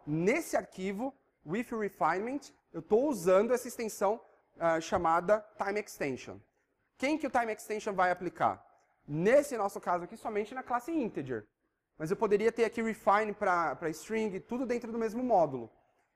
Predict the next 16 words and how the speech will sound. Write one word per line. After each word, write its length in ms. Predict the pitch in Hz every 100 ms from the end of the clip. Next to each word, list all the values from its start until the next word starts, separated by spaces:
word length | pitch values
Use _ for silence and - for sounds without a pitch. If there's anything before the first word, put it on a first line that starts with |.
| -
E 80 |
aí, 340 | 156 170 247 - _ _
todas 320 | 233 320 285
essas 240 | 254 240 208
extensões 580 | - 214 - 208 226
iriam 300 | 226 214 220
apli-, 280 | 214 208 202
ser 180 | - 202
aplicadas 580 | 202 196 - 175 190 185
nas 280 | 202 196 -
classes 440 | 196 175 185 190
que 100 | -
eu 60 | 190
tô, 300 | - 185 190
eh, 460 | 185 - 165 156
fazendo 440 | 151 175 175 190